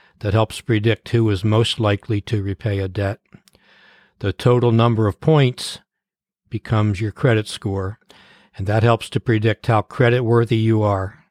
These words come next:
how likely it is that you will repay a loan and make the payments when they are due.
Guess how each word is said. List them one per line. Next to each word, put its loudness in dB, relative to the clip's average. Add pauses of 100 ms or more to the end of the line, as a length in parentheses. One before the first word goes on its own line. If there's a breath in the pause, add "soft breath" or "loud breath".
how -6
likely 2
it 2
is 2
that -2
you 0
will 0
repay -2
a 0
loan 0 (720 soft breath)
and 0
make 0
the -2
payments 0
when 0
they -2
are -2
due. -2